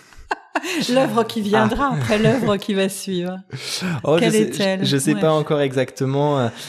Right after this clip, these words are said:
Speaker 2: dans cette même logique de, de se dire que les œuvres, elles, euh, elles ont plusieurs vies et qu'elles sont faites pour vivre. Et j'espère que, euh, les œuvres qui sont présentées ici, euh, au Musée Unterlinden trouveront peut-être un jour leur place ailleurs. Reste à savoir où, puis on est quand même sur des grands formats, donc, euh, ça,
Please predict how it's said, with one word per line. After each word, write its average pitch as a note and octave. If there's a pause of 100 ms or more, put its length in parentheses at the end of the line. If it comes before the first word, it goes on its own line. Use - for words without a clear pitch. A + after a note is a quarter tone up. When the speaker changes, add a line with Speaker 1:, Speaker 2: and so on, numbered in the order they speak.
Speaker 2:
dans C3
cette -
même C#3+
logique C3+
de, B2
de A#2
se G#2+
dire A#2+
que -
les A2
œuvres, A#2
elles, G#2
euh, G#2 (320)
elles G#2+
ont G#2
plusieurs A2
vies A#2
et G#2+
qu'elles G2+
sont G2
faites -
pour G#2
vivre. A2+ (320)
Et F#2+
j'espère A#2
que, -
euh, F#2+ (580)
les G#2
œuvres G#2+
qui -
sont G#2+
présentées G#2
ici, G#2+
euh, G2
au A2
Musée G#2
Unterlinden G#2
trouveront G#2+
peut-être G#2
un G2
jour G2+
leur F#2+
place G2+
ailleurs. A2+ (460)
Reste -
à F#2+
savoir F#2+
où, D3
puis C3
on F#2+
est F#2+
quand G2
même G2+
sur G2+
des G2
grands G2+
formats, A#2
donc, G#2
euh, G2
ça, G2+